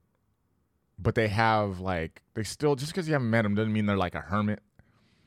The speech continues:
But you don't know what they do for a living, what they do on a daily, what their interests are. You might never know. But you know they've owned that house since, like,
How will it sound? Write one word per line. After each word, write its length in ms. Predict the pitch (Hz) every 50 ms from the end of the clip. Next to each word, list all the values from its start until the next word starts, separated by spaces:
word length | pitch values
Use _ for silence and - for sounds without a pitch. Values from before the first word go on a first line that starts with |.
| _ _ _ _ _ _ _ _ _ _ _ _ _ _
But 160 | - 120 -
you 60 | 208 214
don't 120 | 254 220
know 220 | 196 139 101 80 - -
what 320 | 92 107 123 117 - -
they 160 | - 92 90
do 340 | 80 78 85 64 50 - - _ _ _ _ _
for 200 | _ - - 95
a 60 | 90
living, 360 | 82 85 85 69 60 64 60 73 _ _ _ _ _ _ _ -
what 180 | - 120 - -
they 120 | 120 110
do 420 | 98 90 87 110 113 110 107 104 -
on 140 | 95 104 95
a 60 | 85
daily, 440 | 80 - - 101 98 98 98 98 98
what 180 | 95 123 -
their 120 | - 101 -
interests 380 | - 98 92 - 101 87 - -
are. 320 | 95 92 92 92 87 85 - 98
You 120 | - 107
might 200 | 143 208 165 87
never 460 | 65 82 78 82 87 90 87 87 80 78
know. 300 | 78 71 64 60 53 - _ _ _ _ _ _ _ _ _ _ _ _ _ _ _ _ _ _ _ _ _ _ _ _ _ _ _ _ _ _ _ _ - -
But 160 | 127 123 -
you 220 | - 127 117 156 180
know 320 | 151 110 101 107 120 151
they've 220 | 160 160 135 104
owned 200 | 87 107 120 123
that 180 | 110 110 - -
house 300 | - 85 101 98 92 -
since, 280 | - - 101 92 - -
like, 160 | 92 90